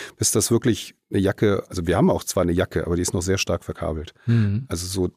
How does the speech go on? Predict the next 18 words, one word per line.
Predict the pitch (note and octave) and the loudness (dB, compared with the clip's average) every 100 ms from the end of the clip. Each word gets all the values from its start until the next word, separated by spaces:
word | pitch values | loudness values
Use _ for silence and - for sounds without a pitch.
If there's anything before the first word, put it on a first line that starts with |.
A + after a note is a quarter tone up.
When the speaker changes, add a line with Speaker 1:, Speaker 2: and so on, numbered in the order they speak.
| - | -4
Speaker 1:
das | F#2 - | -2 0
ist | - | 0
noch | G2+ | 2
nicht, | G2+ A2+ - | 2 0 -4
dass | F2+ | -4
du's | - E2+ | -4 -2
morgen | F#2 E2 D#2+ | 0 0 0
kaufen | E2 - | -2 -4
kannst | - - - - | -6 -8 -10 -12
oder | - C2+ | -14 -14
so. | - _ _ - - - | -16 _ _ -18 -18 -12
Aber | - F#2+ | 0 2
einfach | A2+ C3+ A#2 | 4 4 4
mal | G#2+ | 4
der | G2+ | 2
Versuch | - F#2 A#2 F3+ | 0 0 2 0
zu | - C#3+ | 0 2
machen, | C3 - C3+ B2+ - | 2 2 -2 -2 -8